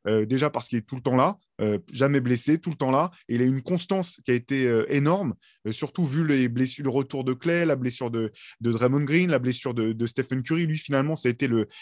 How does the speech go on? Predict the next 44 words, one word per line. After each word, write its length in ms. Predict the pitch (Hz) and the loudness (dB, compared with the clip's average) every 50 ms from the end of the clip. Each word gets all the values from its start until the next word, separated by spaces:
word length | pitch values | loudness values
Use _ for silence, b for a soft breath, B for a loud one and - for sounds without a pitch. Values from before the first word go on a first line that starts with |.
| B B | B B
un 100 | 113 117 | -8 -6
petit 140 | 113 - 127 | -6 -6 -2
peu 120 | - 151 | 0 2
le, 240 | 143 131 120 117 - - | 2 4 4 2 2 2
le, 160 | 123 120 120 | 2 2 2
le, 500 | 117 139 - 131 123 117 110 107 107 107 | 2 0 -4 -2 0 0 2 2 2 2
le 120 | 110 117 | 2 0
fil 220 | 117 - 196 180 180 | 0 2 2 4 4
rouge 240 | 175 190 196 170 | 4 4 2 2
de 80 | 131 139 | 0 -2
cette 220 | 127 - 147 - | -4 -4 -4 -6
équipe 240 | 139 127 - 139 120 | -8 -8 -10 -12 -12
tout 200 | - - 175 180 | -14 -8 -4 -2
au, 140 | 175 160 - - _ _ - | -2 -2 -4 -8 _ _ -2
tout 120 | - 214 | 0 2
du 100 | 175 165 | 4 6
long, 180 | 156 165 202 226 b b b b b b | 6 4 4 2 b b b b b b
avec 340 | 117 123 135 160 156 - | 0 2 2 2 0 0
une 80 | 139 135 | -2 -2
montée 240 | 135 135 139 - 151 | -2 -2 -2 -2 -2
en 100 | 139 123 | -2 -2
puissance 480 | - 135 127 - - 160 165 - - - _ _ _ | -4 -6 -6 -2 -2 -2 -2 -4 -6 -10 _ _ _
en 100 | - 131 | -4 -4
finale 320 | 127 - 135 135 139 135 | -2 0 0 2 2 2
et 40 | 127 | 2
pendant 240 | 127 131 127 127 123 | 2 2 2 2 2
les 100 | 117 117 | 2 2
playoffs 300 | - 120 127 143 143 - | 2 4 4 4 4 2
qui 140 | - 117 107 | -2 -8 -2
fait 180 | - 139 139 | 0 0 0
que, 220 | 131 - 117 110 104 | 0 0 -2 -2 0
voilà, 260 | 98 120 135 143 127 | 0 0 0 0 -2
on 120 | 110 107 | -2 -2
a 80 | 110 110 | -4 -6
pu 300 | - - 123 120 107 95 - B B B | -6 -6 -4 -2 -2 -4 -6 B B B
saisir 360 | - - 131 123 127 160 - | -2 0 0 2 2 0 0
toute 180 | - - 151 156 | -2 -2 0 4
la, 220 | 135 123 123 127 | 4 4 4 4
la 120 | 123 127 127 | 4 4 4
mesure 300 | 139 147 151 156 156 135 | 4 2 2 2 2 4
de, 180 | 135 131 123 | 4 2 2
de 140 | 127 120 135 | 2 0 -2
son 160 | 131 - 131 | -2 -2 -2
importance. 540 | 127 123 117 131 - - 180 190 185 - | -2 -2 -2 -4 -4 -2 -2 -4 -4 -4